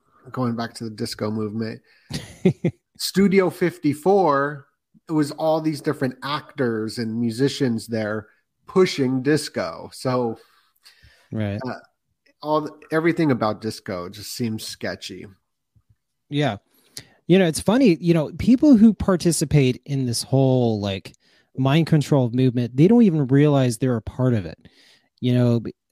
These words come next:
Speaker 2: because they will, they will prop and put in the limelight anybody who falls into their, their, like, you know, narrative. And,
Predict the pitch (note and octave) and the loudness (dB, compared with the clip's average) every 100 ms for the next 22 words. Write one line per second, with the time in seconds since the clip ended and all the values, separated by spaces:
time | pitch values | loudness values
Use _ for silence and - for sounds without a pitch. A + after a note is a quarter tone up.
0 | - C3+ C3 D3+ C3+ A2 - - _ _ | -12 -8 2 4 4 0 -10 -18 _ _
1 | C3+ A#2 C#3+ D3 C#3+ C#3 - _ _ _ | -6 0 4 4 4 0 -2 _ _ _
2 | - C#3+ E3 C#3+ D#3 C#3+ C#3 C3 - - | -2 0 2 0 0 2 0 -2 -12 -10
3 | B2+ B2 A2+ G#2 G2+ _ _ _ _ - | -6 -4 -6 -8 -14 _ _ _ _ -6
4 | F3 - _ _ E3+ E3+ D3+ D3+ D3+ C#3+ | -4 -4 _ _ -4 -2 0 -2 -2 -2
5 | C#3 D3+ D#3+ E3 D3+ D3 - C#3+ - C#3+ | -4 -2 -2 0 2 0 0 -2 0 0
6 | C3+ B2 B2+ - C3+ A#2 A2+ G#2 - _ | 0 -2 -4 -2 -2 0 0 -2 -8 _
7 | _ _ _ C3+ B2+ A#2 A2 - _ _ | _ _ _ 0 2 2 -2 -6 _ _
8 | _ _ _ B2+ A#2 G2+ A2+ C3 D3 A2 | _ _ _ -4 -2 -2 0 2 2 0
9 | E2+ - _ _ _ _ _ - _ - | -4 -14 _ _ _ _ _ -20 _ 0
10 | D3+ C3+ | 2 2